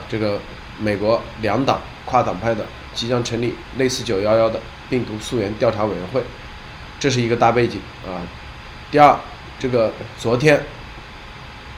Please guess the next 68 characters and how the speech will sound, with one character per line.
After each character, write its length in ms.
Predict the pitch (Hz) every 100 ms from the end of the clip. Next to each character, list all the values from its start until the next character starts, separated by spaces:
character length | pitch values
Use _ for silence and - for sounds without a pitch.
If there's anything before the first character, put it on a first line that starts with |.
| - - -
是 80 | 120
吧？ 120 | 113
我 120 | 101
们 100 | 98
又 60 | 127
做 180 | 127 131
了 100 | 113
这 80 | 107
个 160 | 107 104
节 180 | 107
目 180 | 101 113 - - -
啊， 140 | 101 92
又 140 | 131 139
谈 240 | - 101
到 120 | 110
了 80 | 107 - - - -
中 180 | - 139
共 160 | 131 147
回 280 | - 113 113
应 200 | 160 -
啊， 80 | 110
情 260 | 107 - 120
报 140 | 151
系 160 | - 156
统 180 | 113
的 80 | 82 - - - - -
这 120 | 127
个 240 | 123 113 - - -
病 160 | 135 117
毒 80 |
溯 160 | 120 139
源 160 | 120 110
的 120 | 110 -
报 140 | 147 135
告 140 | 139 - - -
啊， 80 | 101
里 60 |
面 240 | 104 123 113 - - - - -
写 240 | - - 107
了 100 | -
很 160 | 104
多 140 | 104 120
啊， 200 | 104 - -
用 100 | 110 -
回 100 | 110
应 140 | 117
壁 100 | 135
的 80 | 120
方 160 | 101 101
式， 80 | - - -
但 120 | 135
是 160 | 127 113 -
很 100 | 110
用 160 | 143 160
心 240 | - 151 - - - - - - -
啊， 140 | 127
各 140 | - 180
种 140 | 127
各 80 | 139
样 80 | 143
的 80 | 131
文 180 | 117
章 180 | 131 135
全 140 | 123 117
部 80 | 135
放 160 | 139
上 120 | 120 110
去， 140 | 107